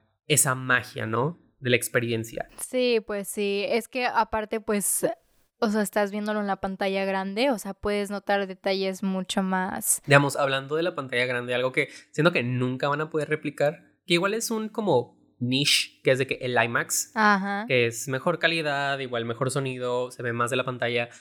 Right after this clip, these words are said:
Speaker 1: es algo que
Speaker 2: Ay,
Speaker 1: tal vez
Speaker 2: sí.
Speaker 1: eventualmente las pa-, las teles puedan proyectar imax, quién sabe, de por sí de que en el cine solo ciertas salas pueden.
Speaker 2: Guardemos este tweet para ver si en cincuenta años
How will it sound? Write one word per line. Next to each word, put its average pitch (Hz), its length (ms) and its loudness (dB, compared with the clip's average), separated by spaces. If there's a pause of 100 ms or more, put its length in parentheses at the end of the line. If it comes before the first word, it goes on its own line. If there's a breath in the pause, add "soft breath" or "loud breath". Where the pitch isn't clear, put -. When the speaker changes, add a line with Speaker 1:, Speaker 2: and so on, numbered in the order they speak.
(140 loud breath)
Speaker 1:
es 135 140 0
algo 143 160 0
que 127 180 -2
Speaker 2:
Ay, 220 400 4 (240)
Speaker 1:
tal 226 140 8
vez 214 120 2
Speaker 2:
sí. 233 40 2
Speaker 1:
eventualmente 170 480 0
las 170 160 -4
pa-, 139 220 2
las 135 260 0 (280)
teles 131 520 2
puedan 131 320 0
proyectar 127 420 0
imax, 117 440 -4 (160)
quién 131 200 2
sabe, 123 300 2 (340 loud breath)
de 135 120 4
por 127 160 -2
sí 131 160 0
de 135 120 -2
que - 80 -8
en 120 60 -2
el 120 120 0
cine 120 260 0
solo 120 180 -2
ciertas 117 320 -2
salas 120 240 0
pueden. 117 420 0
Speaker 2:
Guardemos 208 640 2
este 214 260 -2
tweet 202 340 -4
para 196 240 2
ver 185 180 -4
si 196 140 -2
en 196 560 -4
cincuenta 196 560 6
años 190 460 -4